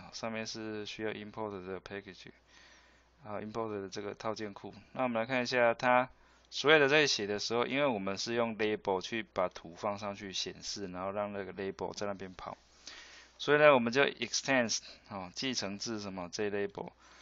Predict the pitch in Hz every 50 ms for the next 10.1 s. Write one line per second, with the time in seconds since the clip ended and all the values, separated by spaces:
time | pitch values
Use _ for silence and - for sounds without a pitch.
0 | - - - _ _ - 156 151 160 170 160 156 151 131 117 120 135 147 143 135
1 | 110 107 110 113 120 123 123 120 - - - - _ _ _ - 107 113 113 113
2 | 110 107 - 117 117 117 107 - 104 98 95 92 92 - - 107 113 117 113 107
3 | 104 98 - 117 110 - - - 175 - - - - 92 101 101 110 104 - -
4 | 117 110 - - - - - 95 98 101 98 107 104 101 104 104 101 101 98 92
5 | 95 95 92 - 110 101 98 90 - - 98 95 - - - - - - _ -
6 | - - - - - - _ _ - - 127 131 131 127 123 113 107 101 123 123
7 | 123 123 117 - - _ _ _ _ _ _ _ 127 127 127 127 120 123 110 101
8 | 98 95 87 85 85 - - - - - - 95 95 90 85 101 107 - _ _
9 | _ _ _ _ _ _ _ _ - 123 113 110 104 - - 123 117 113 117 117
10 | 110 101